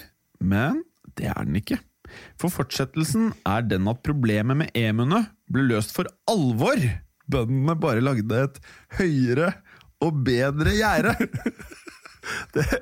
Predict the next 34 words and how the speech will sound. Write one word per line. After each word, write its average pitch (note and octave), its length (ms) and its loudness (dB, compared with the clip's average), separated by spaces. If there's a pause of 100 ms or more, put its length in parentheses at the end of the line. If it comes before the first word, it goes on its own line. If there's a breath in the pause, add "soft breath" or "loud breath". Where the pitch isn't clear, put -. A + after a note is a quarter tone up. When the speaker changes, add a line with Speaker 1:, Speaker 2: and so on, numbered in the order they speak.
(580 loud breath)
Speaker 2:
kunne C#3+ 420 2
de C3 120 2
jo D3 160 2
kanskje B2 280 -2
vurdert G#2+ 300 0
før G2 400 2 (100)
krigen F2+ 320 0
i G#2 80 2
det G2+ 60 2
hele F2 100 0
tatt A2 140 0
brøt F#2 240 0
ut. - 140 -10 (260)
Speaker 1:
Skulle - 340 -2
tro C3+ 300 0
det. E3+ 80 2 (1080 loud breath)
Speaker 2:
Vi, D#3 160 2
eh, E3 400 2
vi F3+ 120 4
håper C3 260 0
de D3+ 100 2
løser G#2 280 0
det A#2 40 0
med B2+ 140 2
gjerder, A#2+ 480 2
eh, A#2+ 160 2 (140)
om G2+ 160 0
det A2 120 2
skjer G#2+ 220 -2
igjen. E2+ 160 -4 (420)
Speaker 1:
For C3+ 280 -2
det A2+ 120 0 (140)
har D#3 260 2
skjedd. A#3 320 -2